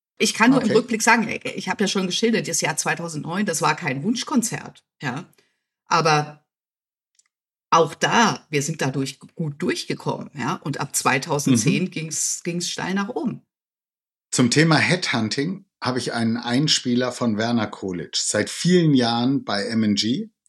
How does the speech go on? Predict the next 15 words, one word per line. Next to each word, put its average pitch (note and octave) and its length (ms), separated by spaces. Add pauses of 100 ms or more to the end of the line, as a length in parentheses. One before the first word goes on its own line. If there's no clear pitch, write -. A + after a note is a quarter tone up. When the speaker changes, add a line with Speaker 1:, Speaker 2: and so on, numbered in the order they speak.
(120)
Speaker 2:
in B2+ 120
verschiedenen C3+ 600
Rollen G#2 360
und B2 220
nunmehr C#3+ 480
seit C3 380
zweitausendeinundzwanzig C3+ 2250 (520)
für C3+ 140
die C3 140
Region B2 580
Deutschland, B2+ 520
Österreich A2+ 760
und G#2+ 120
die G2 100
Schweiz - 580